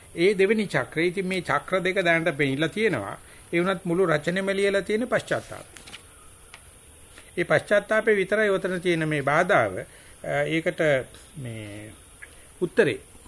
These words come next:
මේක ලෑස්ති වෙලා යන්න, මේකට සාදර වෙන්න. සාදර වෙනවා කියන එකත් වැරදි. මේකට බාධා නොකරන යටින් තියෙන ද්වේෂානුසය, අ, වැරදියටත් හිතන්න එපා ධම්ම විචේ සම්බොජ්ජංගය කියලා.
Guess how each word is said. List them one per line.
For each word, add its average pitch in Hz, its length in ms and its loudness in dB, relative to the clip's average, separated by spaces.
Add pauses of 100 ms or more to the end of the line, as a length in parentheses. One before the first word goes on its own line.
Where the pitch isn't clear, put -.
(880)
මේක 160 200 -2
ලෑස්ති 143 420 2
වෙලා 185 220 4
යන්න, 196 120 -2
මේකට 202 240 -4
සාදර 170 440 2
වෙන්න. 120 280 -2
සාදර 143 320 -2
වෙනවා 147 200 -4
කියන 147 180 -4
එකත් 139 180 -2
වැරදි. 131 340 0 (460)
මේකට 156 340 -2
බාධා 151 420 2
නොකරන 175 440 -4
යටින් 151 360 -2
තියෙන 185 320 -4
ද්වේෂානුසය, 156 880 0
අ, 156 120 -2 (1500)
වැරදියටත් 170 680 0
හිතන්න 175 300 -2
එපා 185 240 0
ධම්ම 165 300 -2
විචේ 156 220 -2
සම්බොජ්ජංගය 110 680 -6
කියලා. - 260 -20